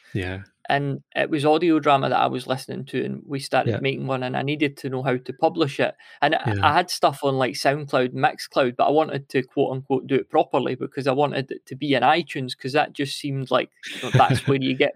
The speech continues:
Speaker 2: podcasts.
Speaker 1: Yeah, that's
Speaker 2: I,
Speaker 1: when it's a
Speaker 2: I
Speaker 1: real
Speaker 2: couldn't, I,
Speaker 1: show.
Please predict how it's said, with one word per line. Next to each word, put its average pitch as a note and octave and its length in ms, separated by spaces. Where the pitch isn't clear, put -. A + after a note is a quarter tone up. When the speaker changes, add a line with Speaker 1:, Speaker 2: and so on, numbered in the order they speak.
Speaker 2:
podcasts. C#3 460
Speaker 1:
Yeah, F#2+ 500
that's A2+ 180
Speaker 2:
I, - 40
Speaker 1:
when B2 100
it's - 100
a - 40
Speaker 2:
I - 20
Speaker 1:
real G2+ 200
Speaker 2:
couldn't, D3 220
I, D3+ 140
Speaker 1:
show. - 280